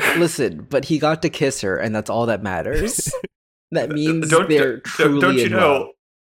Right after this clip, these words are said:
Speaker 1: Don't, don't you know all your old friends, all that you need for someone to become an old friend is to kiss them that one time.
Speaker 2: He was so close to actually having sex with her. That, that is, <laughs> that is true love.
Speaker 3: She almost touched it. That's true love.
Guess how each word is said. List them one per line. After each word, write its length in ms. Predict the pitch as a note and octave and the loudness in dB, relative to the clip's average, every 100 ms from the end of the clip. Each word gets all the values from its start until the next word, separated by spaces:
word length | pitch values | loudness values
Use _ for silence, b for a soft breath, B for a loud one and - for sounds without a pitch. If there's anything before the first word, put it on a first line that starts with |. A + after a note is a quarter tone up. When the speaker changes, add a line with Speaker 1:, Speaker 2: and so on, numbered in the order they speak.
| _ _ - | _ _ -8
Speaker 1:
Don't, 200 | F3+ F#3+ F#3+ | -4 -2 0
don't 200 | G3+ - | 0 0
you 60 | |
know 240 | F#3+ F#3+ E3 | 0 2 4
all 240 | C3 D3+ | 4 2
your 220 | D#3+ D#3 | 2 0
old 260 | C#3+ D#3 D#3 | 2 2 0
friends, 640 | - C#3+ C#3+ A2 A#2 - | -2 2 2 0 -6 -2
all 180 | A#2+ C#3 | 0 2
that 180 | D#3+ D3 | 0 -6
you 120 | D3 | -8
need 240 | D3+ C3 | -6 -8
for 120 | - | -6
someone 220 | A#2+ B2+ A#2+ | -4 -4 -6
to 60 | |
become 240 | A#2 B2 C3 | -8 -6 -2
an 80 | |
old 260 | G2 A#2 A#2 | 0 0 -2
friend 300 | - C3 A#2+ | -6 -6 -4
is 120 | G#2 | -8
to 60 | - | -10
kiss 280 | - C3 - | -8 -8 -8
them 160 | F#2+ | -12
that 180 | F#2 F2+ | -8 -8
one 220 | F#2 F2 | -6 -8
time. 400 | - - F2+ D#3 - B B | -6 -6 -6 -8 -16 B B
Speaker 2:
He 200 | - D#3 | -4 -2
was 180 | D#3+ D#3+ | 0 0
so 380 | - - D#3+ E3 | -2 0 0 0
close 340 | - C#3+ C#3 | 0 0 0
to 100 | - | -2
actually 360 | A#2+ B2 - B2+ | -4 -4 -4 -2
having 260 | A#2 A#2 | -2 -4
sex 320 | G#2 F#2+ G2 - | -4 -4 -4 -8
with 140 | F#2+ | -8
her. 180 | E2 - - | -8 -8 -4
That, 240 | C#3 A2+ | -4 -2
that 220 | A#2+ A#2 | -2 -2
is, 300 | A#2+ C#3+ D#3+ | -2 -2 -2
<laughs> 440 | A3 A3 - - - | 0 0 0 -10 -4
that 240 | E3+ D#3 | -2 -2
is 80 | C3+ | -2
true 340 | - - C#3 C3 | -4 -4 -2 0
love. 500 | A2 D#2 D2+ F3 - | -2 -4 -8 -12 -14
Speaker 3:
She 280 | - - C#3 | -8 -4 0
almost 360 | D3 C#3+ C3+ - | 0 0 -4 0
touched 360 | D3+ C#3+ - | 0 0 -4
it. 220 | G2+ F2 | -4 -4
That's 220 | - A2+ - | -6 -8 -6
true 240 | C3 B2 | -2 0
love. 420 | B2 A2 G2+ - | 2 0 -4 -10